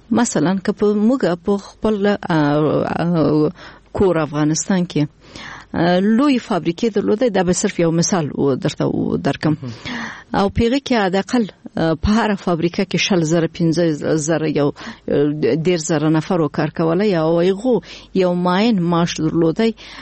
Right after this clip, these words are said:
Speaker 1: په هغه ساحه کې به ښوونځی و، په هغه ساحه کې به وړکتون و، په هغه ساحه کې به روغتون و. نو کله چې، آه، د مسؤلیت، آه، ټولنیز مسؤلیت او تامینات او زمینه مساعده شوې وای،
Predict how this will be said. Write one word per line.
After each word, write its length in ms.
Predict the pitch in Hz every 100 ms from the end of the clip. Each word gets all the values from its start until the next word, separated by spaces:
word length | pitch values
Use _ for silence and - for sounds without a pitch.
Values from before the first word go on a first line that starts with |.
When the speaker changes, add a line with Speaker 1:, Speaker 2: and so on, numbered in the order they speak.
| - -
Speaker 1:
په 80 |
هغه 280 | 233 240 294
ساحه 420 | - - 185 196
کې 160 | 208 180
به 220 | 170 160 - - -
ښوونځی 580 | - 190 185 175 202 214
و، 180 | 196 254
په 240 | - -
هغه 120 | 196 247
ساحه 340 | 196 170 190
کې 160 | - -
به 200 | 165 156 - - -
وړکتون 580 | 175 175 165 - - 214
و، 200 | 202 247
په 200 | 240 180
هغه 100 | 175
ساحه 360 | 220 185 175 185
کې 160 | 190 165
به 180 | 170 156 - - - 175
روغتون 520 | 175 170 - 240 233
و. 220 | 208 254 - - - - -
نو 160 | 202
کله 280 | 214 294 302
چې، 440 | - 269 262 -
آه، 120 | 156 156
د 140 | 170
مسؤلیت، 680 | 180 180 - 196 185 185 -
آه، 420 | 165 147 156 131
ټولنیز 560 | - 190 190 247 -
مسؤلیت 500 | 170 170 - 180 175
او 80 | 160
تامینات 640 | - 175 165 180 208 202
او 60 | 156
زمینه 400 | 143 160 175 196
مساعده 460 | 170 139 151 143 139
شوې 180 | 208
وای، 200 | 214 202